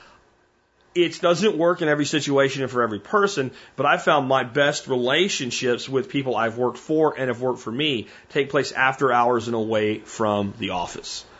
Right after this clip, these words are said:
Having a beer or two with somebody on the way home from work goes a long way. Uh, it really does, because it lets you see that person as a person outside of work,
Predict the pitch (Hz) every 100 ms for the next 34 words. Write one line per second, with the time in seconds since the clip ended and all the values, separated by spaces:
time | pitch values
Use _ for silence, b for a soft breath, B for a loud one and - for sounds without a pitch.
0 | B B B - 131 131 139 127 127 139
1 | 139 131 139 131 117 - 123 123 123 117
2 | 120 113 117 113 110 110 117 120 98 -
3 | b b b _ _ 139 139 123 120 113
4 | 107 101 - _ _ _ _ _ _ _
5 | _ - 107 107 127 127 127 156 151 139
6 | 127 135 120 127 135 139 139 139 113 123
7 | 113 113 104 - - 147 135 107 107 -
8 | 113 98 110 135 120 104